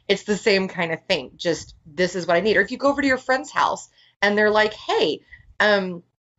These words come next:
I know I'm coming over today, um, you know, and you're having this big party. Would you mind making sure that there's, you know, water there for me to drink or something, you know, iced water or something like that?"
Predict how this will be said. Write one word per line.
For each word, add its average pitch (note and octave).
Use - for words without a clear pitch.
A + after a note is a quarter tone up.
I A3
know A#3
I'm A#3+
coming G3+
over G3
today, F#3
um, E3+
you G#3
know, F3+
and F3
you're F3+
having F#3
this F3+
big F3+
party. F3+
Would F3
you G#3+
mind G3
making F#3
sure E3+
that D#3
there's, D3+
you F3
know, D#3+
water D#3+
there D3+
for D3+
me C3+
to C#3+
drink A2+
or D#3
something, E3+
you E3
know, D3
iced E3+
water C#3+
or D3
something C#3+
like A2+
that?" A#2+